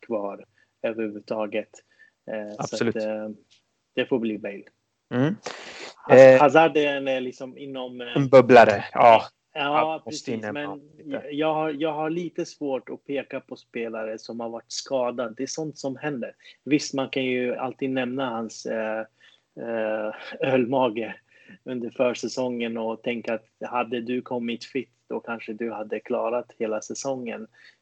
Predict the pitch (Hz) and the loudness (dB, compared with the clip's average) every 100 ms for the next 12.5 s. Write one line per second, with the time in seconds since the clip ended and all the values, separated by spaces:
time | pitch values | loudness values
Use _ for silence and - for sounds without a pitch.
0 | - 127 131 135 123 - 117 113 - 113 | -14 -10 -10 -8 -10 -10 -12 -12 -16 -12
1 | 104 123 117 110 - 117 117 117 110 113 | -10 -8 -8 -10 -10 -8 -6 -6 -6 -6
2 | 120 117 117 - 110 113 113 127 117 - | -6 -6 -8 -10 -10 -10 -10 -12 -14 -12
3 | 110 113 113 107 - 107 _ _ _ _ | -10 -6 -8 -8 -14 -20 _ _ _ _
4 | _ - 110 131 135 _ _ _ _ - | _ -14 -12 -14 -18 _ _ _ _ -20
5 | _ _ - - - - - - - 123 | _ _ -20 -20 -20 -20 -20 -20 -10 -6
6 | 120 147 143 107 - - 139 123 120 120 | 4 10 10 8 -6 -4 4 6 8 6
7 | 120 120 117 131 - 127 117 - 127 120 | 4 0 0 0 2 0 0 -4 -4 -2
8 | 110 104 - - - - 123 - 110 - | -2 -6 -6 -6 -8 0 0 0 -4 0
9 | - 104 - 117 113 - 113 107 101 - | 2 2 0 4 4 4 -4 -4 -8 -16
10 | - 117 107 104 104 107 110 - 113 110 | -14 -8 -6 -6 -6 -6 -8 -2 0 2
11 | 107 104 101 - - - - - 160 - | 2 0 -2 -8 -18 -20 -6 2 2 6
12 | 185 147 147 139 139 | 10 12 12 10 6